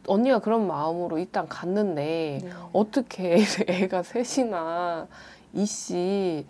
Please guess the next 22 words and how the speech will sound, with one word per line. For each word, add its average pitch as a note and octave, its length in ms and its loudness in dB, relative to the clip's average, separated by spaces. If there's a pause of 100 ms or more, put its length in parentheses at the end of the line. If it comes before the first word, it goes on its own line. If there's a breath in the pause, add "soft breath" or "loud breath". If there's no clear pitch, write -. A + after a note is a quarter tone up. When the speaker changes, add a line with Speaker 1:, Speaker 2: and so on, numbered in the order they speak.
(320 loud breath)
Speaker 1:
순탄치 D#4+ 580 2
않았을 F3 520 0
건데, D#3 300 -2
분명히 D3+ 640 -4
애초부터 G3 560 -4
답답했을 - 840 -8
건데, D3 760 -4 (400 loud breath)
어, G#3+ 240 2 (120)
여기까지 F3+ 500 4
참고 A3 960 0
살아오셨냐 G3 1160 0
이 D3+ 100 -2
말이야. C#3+ 640 -6 (420)
그러니까 E3+ 260 2
"애썼다, G3+ 840 2
언니 F3 260 -2
고생 F#3 300 -2
많았어. F3 920 -2
Speaker 2:
네. G3+ 360 -4 (180)
Speaker 1:
감정 G#3 400 2
추스리지도 C#4+ 560 2
못할 F3 380 -2